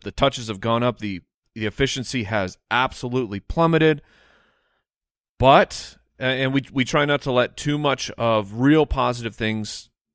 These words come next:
affect things one way or the other, because coaches generally are gonna speak positive about their players, but it has been an overwhelming amount of positivity for Alvin Kamara.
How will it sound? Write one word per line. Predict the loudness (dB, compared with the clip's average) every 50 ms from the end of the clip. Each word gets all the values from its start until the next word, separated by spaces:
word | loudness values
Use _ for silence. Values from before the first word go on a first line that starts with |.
| _ -6 -4
affect | -4 -2 2 0 0 0 0
things | -4 -6 -6 -6 -4
one | -2 -2 0 2
way | 2 2 2
or | 2 2
the | -2 -4 -4
other, | -2 -2 -2 0 -2 -4
because | -4 -6 -6 -6 -8 -8 -10 -18 _ _ _ _ _ _ _ _ _ _ _ -6
coaches | 0 2 2 2 2 0 -6 -8
generally | -6 -4 -4 -4 -2 -2 -2 -2
are | -2 -2
gonna | -4 -6
speak | -6 -6 -8 -6 -4
positive | -2 0 0 0 -2 -4 -8 -8
about | -4 -2 -2 -2
their | -4 -6 -6
players, | -2 0 2 2 2 0 -2 -8 _ _ _ _ _ _ _ _ _ 0
but | 2 2 2
it | 2 0 0 2
has | 4 4 4 2 2
been | 0 0 0 0 -2
an | -4 -6 -8 -8 0
overwhelming | 4 4 6 6 4 2 -2 -2 0 2 2 4 4 2 0 -2 -4 -6 -8 -12 _ _ _ _ _ _ _ -6
amount | -4 0 2 2 2 2 0
of | -2 -4
positivity | 0 2 2 2 2 0 -4 -4 -2 -2 -2 -2 -4
for | -6 -4 -4 -2 0 2
Alvin | 2 2 2 0 -2 -8
Kamara. | -6 -4 -2 0 0 0 0 -2 -2